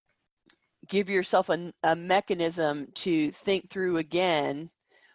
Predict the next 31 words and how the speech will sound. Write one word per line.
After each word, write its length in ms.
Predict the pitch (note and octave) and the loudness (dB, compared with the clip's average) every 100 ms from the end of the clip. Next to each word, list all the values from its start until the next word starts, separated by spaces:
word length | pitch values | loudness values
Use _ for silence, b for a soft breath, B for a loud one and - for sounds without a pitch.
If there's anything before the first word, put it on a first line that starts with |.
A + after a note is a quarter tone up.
| b | b
whether 380 | D#3 E3+ E3 E3+ E3 | 0 2 4 0 -2
or 80 | |
not 600 | D#3+ D3+ D3 D3 - - - - | -4 -2 2 2 0 -6 -18 -4
the 180 | D#3+ | 2
item 320 | D3 D#3+ D#3 D#3 | 2 2 0 -4
is 220 | D#3 E3 | -8 -4
really 220 | E3 D#3 | -2 -2
worth 260 | D3+ D3+ - | -2 -4 -4
keeping. 440 | D3 - - - - - | -6 -6 -8 -12 -10 -4
And 160 | D#3+ | -4
so, 440 | - D#3+ C#3+ C#3 D3 b b b b D3+ | -2 0 0 -2 -8 b b b b -6
uh, 140 | C#3+ | 0
that 280 | D#3+ E3 - | 4 4 2
was 140 | D3+ | -8
the 80 | C#3+ | -10
point 320 | - D3+ - | -6 -6 -4
of 80 | C#3 | -2
that 140 | C3 | -2
<laughs> 40 | - | -2
exercise. 840 | - - - G3 - A#3 A3+ - - | -8 -10 -4 -4 0 0 0 0 0
And 200 | F3+ - | 0 0
I'm 180 | E3+ | -4
sorry 320 | E3+ F3 E3 D#3+ | -2 0 0 0
that 120 | C3 | -2
we 120 | D3+ | -4
weren't 280 | D3+ D3 D3 | -4 -4 -2
very 200 | D3 C#3+ | -4 -4
clear 300 | - D#3 C#3+ | -4 -2 -2
with 200 | C3+ C3+ | -6 -8
you 260 | C3+ A2+ - b b b b b _ _ _ _ _ _ - | -8 -8 -10 b b b b b _ _ _ _ _ _ -8
before. 460 | E3 G#3+ A3 - | -4 -2 -2 -4